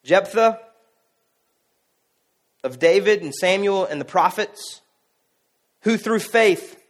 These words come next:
conquered kingdoms, enforced justice, obtained promises, stopped the mouths of lions, quenched the power of fire, escaped the edge of the sword,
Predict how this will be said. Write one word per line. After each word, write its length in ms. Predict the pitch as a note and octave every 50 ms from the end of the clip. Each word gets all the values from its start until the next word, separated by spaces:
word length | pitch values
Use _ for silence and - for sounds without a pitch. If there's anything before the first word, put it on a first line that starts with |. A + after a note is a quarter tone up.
| _ _ _ _ _ _ _ _ _
conquered 440 | - G3 G#3 G#3 G3+ G#3 G3 E3 -
kingdoms, 680 | - G#3+ G3+ G3 F#3+ E3 C#3+ B2+ A2+ G#2+ - - - - _ _ _ _ _ _
enforced 500 | - F3+ F3+ - - G3 G3 F#3+ - C3+
justice, 680 | B2+ C#3+ F#3 F3 F3 - - - C#3+ - - - - - - _ _ _ _ _ _ _ _ _ _ _
obtained 440 | E3+ E3 - - G#3 G3 G3 F#3+ -
promises, 600 | - G#3 F#3 F#3 F#3+ F#3+ F3+ F#3 - D3 B2+ - -
stopped 280 | - G#3 F#3+ G#3 -
the 60 | G3
mouths 380 | G3 F#3+ F#3+ F#3+ G3 F#3+ D#3+ D#3+
of 100 | E3 D3+
lions, 420 | E3 E3 D#3+ F3 F3 E3 D#3 D3+
quenched 380 | - - - G#3+ A3 A3 - -
the 80 | - -
power 440 | - - D#3+ E3 F#3+ G3+ G#3 G3+
of 120 | E3+ E3 D#3
fire, 480 | - - F3+ E3+ F3+ F3+ E3+ D#3+ D#3 - - - -
escaped 460 | E3+ E3 - - - A3 A3 A3 A3
the 160 | G#3+ G#3+ G3+
edge 240 | E3 G3 G#3 F#3 F#3
of 80 | G3+ -
the 60 | F#3+
sword, 480 | E3 - - - G#3 G#3 G#3 G3 G3+ -